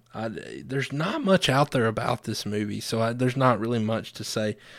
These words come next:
I'll see this movie, I'm pretty sure. I like shark movies. You know, I'm a big fan of Jaws. It's, it's,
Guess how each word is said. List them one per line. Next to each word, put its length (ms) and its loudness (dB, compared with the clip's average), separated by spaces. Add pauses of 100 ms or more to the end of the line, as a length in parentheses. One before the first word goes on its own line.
(200)
I'll 140 10
see 260 8
this 260 4
movie, 340 0
I'm 160 0
pretty 220 -2
sure. 320 -2
I 80 4
like 260 6
shark 380 0
movies. 500 -2
You 80 -6
know, 140 -2
I'm 120 0
a 40 0
big 200 -2
fan 240 -2
of 100 0
Jaws. 520 -4
It's, 280 -12
it's, 360 -12